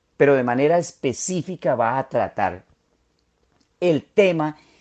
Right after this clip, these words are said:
de la telefonía móvil y la internet,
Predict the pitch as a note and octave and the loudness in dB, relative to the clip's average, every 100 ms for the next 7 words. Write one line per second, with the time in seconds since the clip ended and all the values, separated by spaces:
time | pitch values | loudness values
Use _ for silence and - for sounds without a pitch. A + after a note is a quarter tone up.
0 | _ _ - B2 F3 E3 D#3 E3 D#3 C#3+ | _ _ -16 0 4 6 4 4 2 2
1 | C3+ B2+ E3 F3+ F#3 F#3 F#3+ E3 C#3+ C#3 | 2 0 2 2 6 6 6 4 2 2
2 | E3+ F3 D#3 D3+ D3 D3 | 2 4 4 4 2 0